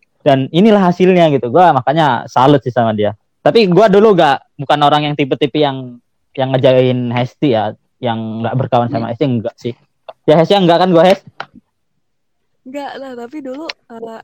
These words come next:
Speaker 3: emang, emang yang Masya Allahnya banget nih, Aji tuh bukan, bukan tipe cowok yang sok cool atau yang, yang mentingin, apa ya, perbedaan. Kalau dulu mah kayak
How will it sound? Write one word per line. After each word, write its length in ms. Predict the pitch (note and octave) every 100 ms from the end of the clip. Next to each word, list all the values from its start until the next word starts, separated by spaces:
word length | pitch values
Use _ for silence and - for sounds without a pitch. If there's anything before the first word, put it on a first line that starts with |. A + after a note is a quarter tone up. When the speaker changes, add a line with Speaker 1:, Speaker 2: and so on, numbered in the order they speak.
| A3+
Speaker 3:
emang, 400 | A3+ A#3 A3+ A3+
emang 400 | A3 G#3+ A3 A3
yang 400 | A3 G#3+ G#3+ G#3+ _
Masya 320 | A3 A3 A3+
Allahnya 240 | A3+ A3 A#3
banget 300 | G#3 G#3 B3
nih, 160 | B3 C4
Aji 400 | _ F#3+ G3+ A3
tuh 80 | C4
bukan, 320 | D#4 A#3+ G#3+ G#3 G#3 G3+
bukan 320 | - G3 G3
tipe 240 | G3 F#3+
cowok 480 | F#3+ - F#3 F#3 A#3
yang 240 | - G3 F#3+ G3 _ _ _
sok 320 | _ - G3 -
cool 400 | D3 C4+ B3 B3+
atau 560 | - G3 G3+ G3+ G3+ G#3
yang, 640 | G#3+ G3+ G3 G3+ G3+ G#3 _ _
yang 240 | G3+ F#3+ G3 G3 G3 G3
mentingin, 720 | G3 F#3+ G3+ G3 G3 G3 G3+
apa 240 | B3 D4
ya, 160 | D4+ F#3+
perbedaan. 640 | G#3 G3+ G3+ G3+ A#3 A#3
Kalau 240 | A#3 G3 G3
dulu 320 | G3+ B3 C#4+
mah 40 | _ _ _ _
kayak 380 | - G3+ G3+